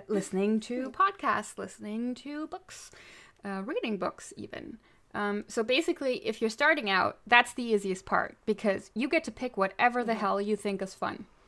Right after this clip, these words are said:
Speaker 1: If you're like me and you also just enjoy exploring basic grammar for a language, go do that.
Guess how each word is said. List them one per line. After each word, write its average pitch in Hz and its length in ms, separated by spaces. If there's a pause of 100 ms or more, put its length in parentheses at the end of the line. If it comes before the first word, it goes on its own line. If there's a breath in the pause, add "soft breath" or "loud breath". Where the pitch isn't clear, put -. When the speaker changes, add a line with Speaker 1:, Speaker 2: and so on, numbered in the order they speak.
(140)
Speaker 1:
If 214 160
you're 220 100
like 220 220
me 226 220
and 202 120
you 196 120
also 202 220
just 202 260
enjoy 196 560 (320 loud breath)
exploring 202 640
basic 196 480
grammar 214 340
for 196 220
a 180 80
language, 190 500 (500 soft breath)
go 208 200
do 226 180
that. 240 360